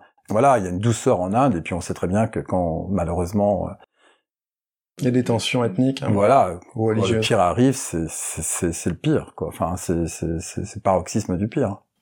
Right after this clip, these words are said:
Speaker 2: Et comment ça se passait, euh, concrètement, cette, euh, cette commande ?
Speaker 1: J'ai dû
Speaker 2: Euh,
Speaker 1: passer, euh, pff, tr-,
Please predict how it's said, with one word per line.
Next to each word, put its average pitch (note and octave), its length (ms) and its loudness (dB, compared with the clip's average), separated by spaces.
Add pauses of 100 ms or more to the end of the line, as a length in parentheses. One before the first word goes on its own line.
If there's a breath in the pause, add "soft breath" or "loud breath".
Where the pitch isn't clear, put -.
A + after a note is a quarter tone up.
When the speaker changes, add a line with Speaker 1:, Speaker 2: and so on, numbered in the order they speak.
Speaker 2:
Et D3 380 4
comment G#3+ 180 4
ça G#3 140 -2
se - 80 -6
passait, E3 460 2
euh, B2+ 200 0 (160)
concrètement, D3 580 2
cette, C3+ 320 -2
euh, A#2 500 6
cette A#2+ 180 -2
commande ? B2 320 2
Speaker 1:
J'ai A2+ 60 4
dû F#2+ 100 2
Speaker 2:
Euh, - 20 0
Speaker 1:
passer, G2+ 380 4
euh, F#2 360 4
pff, - 240 -10
tr-, - 160 -12